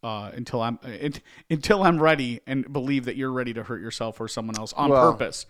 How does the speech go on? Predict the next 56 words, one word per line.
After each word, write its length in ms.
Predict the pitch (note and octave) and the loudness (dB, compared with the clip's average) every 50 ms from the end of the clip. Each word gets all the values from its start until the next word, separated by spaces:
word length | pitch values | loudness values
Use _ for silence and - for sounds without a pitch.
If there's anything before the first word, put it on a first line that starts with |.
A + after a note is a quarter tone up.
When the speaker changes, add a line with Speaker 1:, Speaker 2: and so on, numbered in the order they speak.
| _ - - | _ -12 -8
Speaker 2:
you 80 | D3 C3+ | -6 2
Speaker 1:
I'm 60 | D3 | 4
not 60 | D#3 | 6
gonna 40 | F3 - | 6 6
Speaker 2:
believe 40 | F3 | 6
Speaker 1:
let 140 | F3 F3 - | 4 2 2
you 60 | F3+ | 0
do 140 | D3+ D#3+ D#3+ D#3+ | 0 2 2 4
it 40 | |
on 120 | D3+ C#3+ C#3+ | 4 4 2
accident. 520 | C#3 C3+ B2+ - - - G2+ F#2+ - - _ _ _ _ _ _ _ _ _ _ _ _ - | 2 0 -2 -4 -6 -10 -12 -12 -14 -18 _ _ _ _ _ _ _ _ _ _ _ _ -18
Speaker 2:
<clears throat> 80 | F3 F3 D#3+ D3+ A#2+ _ _ | -18 -18 -18 -20 -20 _ _
Well, 100 | - D3 | -4 -2
you 80 | C#3 C3+ | -2 -2
believe 240 | B2 C3 B2+ B2+ A2+ | -2 -2 -2 -4 -4
yourself 240 | A2+ A2 B2 G#2+ | -6 -8 -10 -12
to 80 | - G2+ | -10 -12
be 60 | G2+ | -14
a 60 | G2 | -14
competent 440 | - - G2+ G2+ - - - F#2+ F2 | -12 -12 -12 -12 -12 -14 -18 -20 -20
judge 260 | F2 - G2 G2 F2+ F#2+ | -16 -14 -14 -14 -14 -14
of 100 | F2+ F2+ | -16 -12
driving, 380 | - G2 F#2+ F#2 F#2 G2 A2+ A2+ | -10 -8 -8 -8 -8 -10 -12 -14
so 160 | - F#2 F#2 | -14 -14 -14
then 320 | F2+ F#2+ F#2 F2+ F2 F2 - _ _ _ _ _ - | -14 -14 -16 -16 -18 -20 -20 _ _ _ _ _ -14
when 200 | G2+ G2+ G2 F#2+ | -12 -12 -12 -12
you 100 | F#2 F2+ | -14 -16
think 200 | - - F#2 F2 | -16 -16 -16 -16
he's 180 | - F#2 F#2+ | -16 -14 -12
ready, 180 | G2+ G2 G2 G2+ | -10 -10 -10 -10
he's 120 | G#2 G#2 | -10 -10
ready, 240 | A2 A#2+ B2 G#2+ - - - | -8 -8 -8 -8 -10 -10 -8
Speaker 1:
Well, 180 | A#2+ A#2+ A#2 | -6 -6 -4
Speaker 2:
eh? 40 | A#2+ | -4
Speaker 1:
I, 80 | B2 A2 | -6 -6
if 140 | A#2+ A#2 - | -8 -8 -6
you 80 | A#2+ B2+ | -2 0
don't 180 | C3+ C#3+ C#3+ | 0 0 0
stop 320 | - - - C3 C3 B2 - | 0 0 0 0 0 -2 -4
at 80 | B2+ | -6
the 80 | - A#2 | -8 -8
stop 320 | - - B2+ B2 B2 A#2 | -6 -4 -4 -4 -4 -4
sign 420 | - - A#2 G2+ G2+ G2+ G2+ G2+ - _ _ _ _ _ _ _ | -6 -8 -8 -8 -8 -10 -12 -14 -16 _ _ _ _ _ _ _
and 140 | - B2 B2 | -6 -6 -4
you 80 | A#2+ A#2+ | -4 -4
don't 320 | A#2 - B2 B2 B2+ - | -2 -2 -2 -2 -2 -4
understand 560 | B2+ B2 A#2 A#2 - - C#3 B2+ B2 A#2+ A#2 | -6 -6 -6 -6 -6 -4 -4 -4 -2 -4 -4
the 80 | A#2 G#2+ | -6 -8
basic 520 | - _ - A#2 B2+ C#3 - - B2+ - - | -10 _ -4 -4 -2 -2 -4 -4 -6 -6 -6
rules 240 | C3 B2+ B2 A#2+ A2+ | -4 -4 -4 -6 -8
of 60 | A2+ | -10
the 40 | G#2+ | -8
road, 220 | G#2 A#2 A2+ G#2 G2+ | -8 -8 -8 -8 -10
you're 80 | G2+ | -12
not 180 | G#2 G2+ - - | -12 -14 -14 -14
ready. 340 | - - - - - - | -16 -16 -16 -18 -20 -20